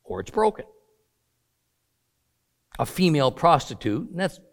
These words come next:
really usually all the Bible envisions because that's just how it was in those times, a zonah was the definition of false-hearted and untrustworthy.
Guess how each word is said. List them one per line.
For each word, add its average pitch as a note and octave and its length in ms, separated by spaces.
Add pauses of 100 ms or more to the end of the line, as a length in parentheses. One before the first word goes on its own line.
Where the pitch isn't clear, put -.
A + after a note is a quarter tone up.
(100)
really A#3+ 320
usually C3+ 440
all A2 120
the G#2+ 60
Bible G2 360
envisions G#2 520
because G#2+ 240
that's G#2 300
just - 220
how F#2 140
it G2+ 60
was G2+ 260
in F2+ 100
those F2+ 180
times, - 460 (540)
a B2+ 60
zonah B2+ 760 (680)
was C3 260
the C3 100
definition C3+ 960 (800)
of B2 160
false-hearted D#3 1080
and C3 180
untrustworthy. A#2+ 1000